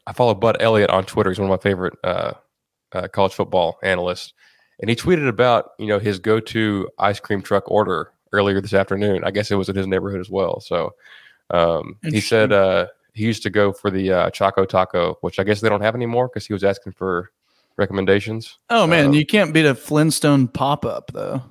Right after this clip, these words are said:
Speaker 1: Yeah, yeah.
Speaker 2: Flintstone
Speaker 1: What's,
Speaker 2: pop-up
Speaker 1: what's
Speaker 2: is
Speaker 1: the
Speaker 2: just
Speaker 1: one where it's
Speaker 2: the
Speaker 1: just
Speaker 2: goat.
Speaker 1: like,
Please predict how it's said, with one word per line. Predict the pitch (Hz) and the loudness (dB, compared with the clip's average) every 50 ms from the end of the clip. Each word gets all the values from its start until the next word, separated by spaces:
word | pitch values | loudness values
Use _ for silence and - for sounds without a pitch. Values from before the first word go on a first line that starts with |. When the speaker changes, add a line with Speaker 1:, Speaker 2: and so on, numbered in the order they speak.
| _ _ _ _ _ _ _ - - - | _ _ _ _ _ _ _ -14 -8 -2
Speaker 1:
Yeah, | 113 117 117 117 113 107 101 - - - - - - _ _ _ | 0 2 4 4 2 0 -2 -8 -16 -20 -20 -20 -20 _ _ _
yeah. | 90 90 85 87 85 87 - _ _ _ _ _ _ _ _ | -2 0 2 2 0 -2 -6 _ _ _ _ _ _ _ _
Speaker 2:
Flintstone | - - 165 170 147 - - 147 - | -6 -4 -2 -2 -2 -2 -2 0 0
Speaker 1:
What's, | 139 156 160 - - | 0 0 0 -2 -2
Speaker 2:
pop-up | - 123 107 | -2 -2 0
Speaker 1:
what's | 127 147 120 | 0 0 0
Speaker 2:
is | 127 | 0
Speaker 1:
the | 123 147 | 0 0
Speaker 2:
just | 120 123 127 | 2 4 4
Speaker 1:
one | 131 131 131 127 123 | 2 2 2 0 -2
where | - - 107 107 107 | -2 0 2 2 2
it's | 104 - - | 2 2 0
Speaker 2:
the | 131 127 | 2 2
Speaker 1:
just | 139 139 - | 2 2 2
Speaker 2:
goat. | 107 | 2
Speaker 1:
like, | 101 98 - - - - | 2 2 0 -2 -8 -16